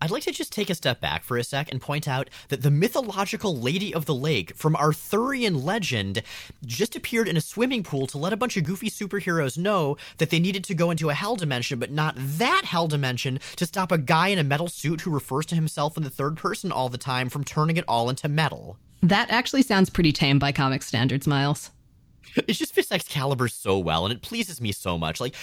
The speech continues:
Speaker 1: Jay, I know this story didn't do so much for you, but I just love so many of the concepts that are here.
Speaker 2: Remember that time Hawkeye fucked a Doombot?
Speaker 1: I, I do. We, we just talked about it. I'm,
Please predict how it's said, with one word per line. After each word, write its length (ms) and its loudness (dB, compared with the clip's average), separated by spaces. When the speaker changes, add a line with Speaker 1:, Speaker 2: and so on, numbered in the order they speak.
Speaker 1:
Jay, 180 4
I 40 4
know 120 2
this 120 -2
story 260 2
didn't 200 -2
do 160 -4
so 140 -4
much 200 -4
for 180 -2
you, 100 0
but 140 -2
I 60 2
just 240 -6
love 300 2
so 180 -6
many 160 -2
of 80 -4
the 80 -4
concepts 680 -6
that 120 -10
are 80 -8
here. 360 -8
Speaker 2:
Remember 260 6
that 140 4
time 180 4
Hawkeye 300 2
fucked 260 -2
a 60 4
Doombot? 440 2
Speaker 1:
I, 160 -2
I 120 2
do. 260 0
We, 320 -2
we 80 -8
just 180 -6
talked 240 -6
about 200 0
it. 40 -4
I'm, 140 -2